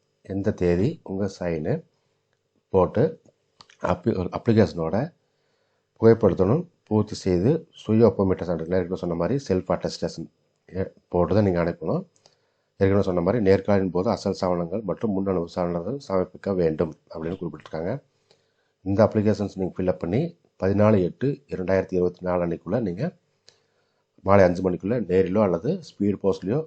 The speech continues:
அதாவது விரைவு தபாலிலோ அனுப்பி இந்த வேலைவாய்ப்பை நீங்கள் பெறலாம். Thank you friends. இது போன்ற வீடியோக்களுக்கு எங்க YouTube சேனலை சப்ஸ்கிரைப் பண்ணுங்க. மறக்காம பெல் ஐகானை கிளிக் பண்ணுங்க. வீடியோ பிடிச்சிருந்தா லைக் பண்ணுங்க.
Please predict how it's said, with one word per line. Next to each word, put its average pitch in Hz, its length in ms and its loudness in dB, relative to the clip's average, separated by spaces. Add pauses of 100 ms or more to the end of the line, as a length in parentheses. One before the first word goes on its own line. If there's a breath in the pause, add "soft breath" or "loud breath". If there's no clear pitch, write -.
(100)
அதாவது 92 380 -2
விரைவு 95 300 0
தபாலிலோ 90 440 -4
அனுப்பி 95 320 -4 (560)
இந்த 98 240 2
வேலைவாய்ப்பை 92 480 4
நீங்கள் 95 280 -2
பெறலாம். 76 340 -6 (1160)
Thank 120 140 6
you 131 80 4
friends. 107 240 4 (260)
இது 98 200 -2
போன்ற 107 340 4
வீடியோக்களுக்கு 95 480 2
எங்க 95 120 0
YouTube 95 320 -4
சேனலை 92 240 0
சப்ஸ்கிரைப் - 380 -4
பண்ணுங்க. 95 260 -2
மறக்காம 104 560 -2 (340)
பெல் 98 200 4
ஐகானை 98 240 0
கிளிக் 85 240 -10
பண்ணுங்க. 95 240 -2 (500)
வீடியோ 101 280 4
பிடிச்சிருந்தா 98 400 -2
லைக் 90 260 -4
பண்ணுங்க. 92 240 -2